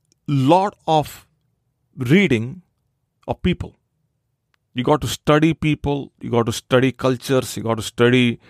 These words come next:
languages, you got to study everything that has to do with people, including their moods, their melodies, their likes, their dislikes.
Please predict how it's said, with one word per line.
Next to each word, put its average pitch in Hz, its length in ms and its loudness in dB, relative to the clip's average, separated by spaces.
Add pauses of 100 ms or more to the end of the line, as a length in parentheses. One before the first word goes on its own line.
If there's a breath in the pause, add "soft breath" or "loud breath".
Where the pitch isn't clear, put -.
(220 soft breath)
languages, 120 680 0
you 98 80 -6
got 110 180 -4
to 92 60 -12
study 123 500 0
everything 139 440 0
that 120 140 -4
has 117 240 -6
to 120 100 -8
do 113 280 -2 (320 soft breath)
with - 200 -8
people, 113 360 0
including 139 440 0
their 120 100 2
moods, 123 380 -2
their 110 120 4
melodies, 120 440 2
their 107 140 -2
likes, 113 380 0
their 104 380 -2
dislikes. 98 560 -8